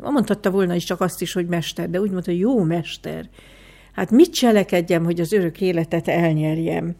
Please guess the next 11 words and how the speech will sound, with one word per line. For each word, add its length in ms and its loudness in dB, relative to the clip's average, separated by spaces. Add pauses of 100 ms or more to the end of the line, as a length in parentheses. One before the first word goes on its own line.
(720)
Ö, 200 4 (960)
és 180 0
utána 440 6
így 220 2
olvassuk, 560 2
hogy 300 0 (800)
Jézus 380 0
egy 140 0
kérdéssel 680 0
megállít, 480 -2
és, 200 -6